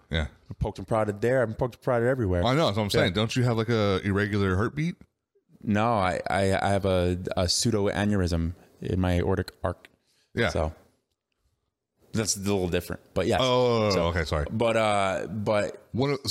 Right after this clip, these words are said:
Speaker 1: one of the, one of the guys has an irregular heartbeat and never tells them until they start listening to it. And then he just, when they ask, he goes, "No, I've never,
Speaker 2: Ha.
Speaker 1: no." And then goes, "Ah, yeah, no, that's fucked
Speaker 2: Gotcha.
Speaker 1: up."
Speaker 2: Yeah. No, so
Speaker 1: I feel like it was Corey now that I think about it.
Speaker 2: So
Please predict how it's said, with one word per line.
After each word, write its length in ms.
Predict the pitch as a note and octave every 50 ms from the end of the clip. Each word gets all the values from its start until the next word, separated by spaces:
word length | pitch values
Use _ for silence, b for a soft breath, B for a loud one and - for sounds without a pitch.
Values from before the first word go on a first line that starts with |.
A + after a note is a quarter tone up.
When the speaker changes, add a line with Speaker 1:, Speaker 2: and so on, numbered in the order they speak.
| - -
Speaker 1:
one 260 | B2 A#2 B2 D3 F3 F#3
of 160 | F3+ D3+ C#3
the, 220 | C#3 C#3 B2+ - -
one 160 | - A#2+ C#3+ D#3+
of 60 | D#3
the 80 | B2+ A#2
guys 340 | G2+ G#2 G2+ F#2+ F#2 F2+ -
has 160 | G2+ F#2 E2+
an 120 | F2+ E2+
irregular 360 | E2 G2 G2 G2 F#2 F#2+ F2+
heartbeat 340 | E2+ F#2+ F#2 E2 - E2+ D#2+
and 140 | E2+ F2+ F#2
never 240 | F#2+ F#2 F#2 F#2+ F2+
tells 320 | - - F#2 F2+ F2+ F2+
them 260 | G2+ G2+ G2 G2+ F2
until 240 | - F2+ - F#2+ F#2+
they 80 | F2+ F2
start 200 | E2+ - F2+ D#2+
listening 320 | F2 F2+ F2+ - F#2+ F#2 F2+
to 160 | - G#2 G2+
it. 80 | -
And 80 | B1+ D#2+
then 80 | F2 E2
he 80 | E2+ D2+
just, 240 | D2+ D2+ - - - - -
when 100 | G2+ F#2+
they 120 | F#2+ F#2
ask, 300 | F2 F2 F2+ F#2 G2 -
he 60 | -
goes, 220 | G2 F#2 F2+ - - B B B B _ _ _ _ _ _ -
"No, 500 | E2 D#2+ D#2+ D2+ D#2 E2 G#2+ C#3 D#3+ E3+ D#3
I've 100 | A#2 F2+
never, 360 | G2 G2+ A2+ A2 G2+ F#2+ F2 - _ _ _ _ _ _ _ _ _ _ _ - -
Speaker 2:
Ha. 180 | A2+ G2+ F2+ - -
Speaker 1:
no." 500 | E2+ F#2 C3+ F#3 E3 G#2 D#2+ D#2 D#2 F#2+ -
And 120 | G2 F#2+
then 120 | G2 G2 F#2+
goes, 160 | F#2+ F2+ F2+
"Ah, 400 | C3+ D#3+ E3 D#3 C3 B2 A2+ A2
yeah, 160 | G#2+ G2+ G2 F#2+
no, 200 | F2+ F2 F2 E2+
that's 140 | E2+ E2 -
fucked 100 | - D3 C#3+ C#3+ C3+ C3
Speaker 2:
Gotcha. 60 | B2
Speaker 1:
up." 260 | B2 - - - - -
Speaker 2:
Yeah. 120 | F2+ D2+ - - - B B B B B B B B B B B
No, 240 | A#2 A2 G#2 G2+ F#2+
so 180 | F#2 - B2+
Speaker 1:
I 40 | A2
feel 80 | C3 F3+
like 80 | D#3 C#3
it 20 |
was 120 | A2+ F#2 -
Corey 380 | - - - F2+ E2+ E2 D#2+
now 180 | D#2 D2+ D2+ D#2
that 60 | D2+
I 40 | D2
think 160 | D2+ D#2+ D#2+
about 180 | E2 D#2+ D#2 D2+
it. 100 | - -
Speaker 2:
So 220 | - - C3+ B2+